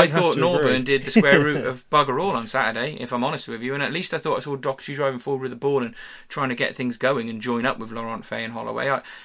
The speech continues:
Speaker 2: in, if, when you, when you compare their two games to me, um, I, I certainly think that that was a very odd substitution. Not, not the oddest thing I've ever seen, but just to me, I, I keep where he looked as well when he got subbed off. And there was a lot of times where he was, like, making really good runs to the back post, and you just wish someone would, could pick him out because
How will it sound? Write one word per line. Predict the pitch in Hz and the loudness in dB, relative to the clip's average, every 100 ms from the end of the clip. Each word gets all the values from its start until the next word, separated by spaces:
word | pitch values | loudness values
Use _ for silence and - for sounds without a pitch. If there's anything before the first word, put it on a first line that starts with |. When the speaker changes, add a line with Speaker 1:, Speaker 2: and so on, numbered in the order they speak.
| - | -12
Speaker 2:
in, | 131 - | -10 -8
if, | 139 | -8
when | 156 | -6
you, | 147 135 | -6 -4
when | 139 | -4
you | 135 | -4
compare | 127 147 160 151 | -6 -2 -2 0
their | 139 135 | 0 0
two | 135 131 | -2 -6
games | 135 127 123 | -4 -2 -4
to | 117 | -6
me, | 113 113 117 - - - | -6 -6 -10 -16 -20 -4
um, | 110 110 113 113 120 | -2 -2 -4 -8 -6
I, | - | -4
I | 120 | -4
certainly | 120 113 113 | -6 -10 -10
think | 117 117 | -10 -10
that | 120 131 | -10 -8
that | 131 | -8
was | 123 127 | -8 -12
a | |
very | 127 120 123 - - - | -10 -10 -12 -20 -16 -10
odd | 123 | -10
substitution. | - - - 127 165 | -10 -12 -10 -10 -4
Not, | 220 | -2
not | 175 117 | -2 -2
the | 139 | -4
oddest | 139 - | -8 -8
thing | 120 | -8
I've | |
ever | 117 | -6
seen, | - 123 | -6 -4
but | 131 | -4
just | 135 - | -6 -6
to | |
me, | 156 | -4
I, | 131 120 | -2 -2
I | 127 | -6
keep | 151 - - - - - - 87 | -12 -16 -20 -20 -20 -20 -20 -12
where | 160 202 | -2 0
he | 190 | 2
looked | 196 - | 2 0
as | 147 | -2
well | 170 | 0
when | 147 | 0
he | 135 | 0
got | - | -2
subbed | - 139 170 | -2 -2 0
off. | 156 | 0
And | 151 | -2
there | 156 | -2
was | |
a | 175 185 | 0 2
lot | 214 | 2
of | 208 | 0
times | 190 170 | -4 0
where | 170 156 - - - | 0 0 -6 -20 -6
he | 185 | -4
was, | 175 | 0
like, | 170 160 | 0 0
making | 220 208 | 0 2
really | 190 170 | 0 0
good | 170 151 | -2 -2
runs | 165 156 | -4 -4
to | - | -2
the | |
back | 151 - | 0 0
post, | 170 120 - - - | -2 -4 -4 -14 -6
and | 151 | -4
you | 147 | -2
just | 208 - | -4 -2
wish | 202 - | -2 -2
someone | 151 131 | -4 -4
would, | 123 | -4
could | 139 | -6
pick | - 120 | -6 -8
him | 127 | -4
out | 170 - | -4 -4
because | 135 156 | -4 -6